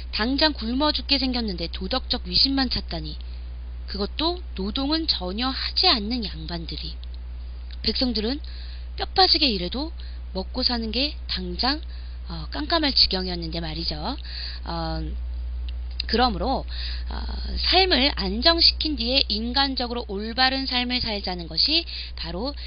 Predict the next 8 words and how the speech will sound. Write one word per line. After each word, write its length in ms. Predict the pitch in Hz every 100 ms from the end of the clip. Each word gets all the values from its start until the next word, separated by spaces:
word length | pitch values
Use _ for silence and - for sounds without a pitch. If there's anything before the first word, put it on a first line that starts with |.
| -
실학에서 540 | - - 349 330 302 302
진정 560 | - 180 170 214 254
추구했던 580 | 254 - 359 349 - 208
겁니다. 340 | 160 156 147 143 - - - -
삶을 360 | 226 226 226
넉넉하게 720 | 185 170 170 233 - 247 240
안정시킨 840 | 220 165 165 165 196 202 - 214 202
후에 420 | 190 165 233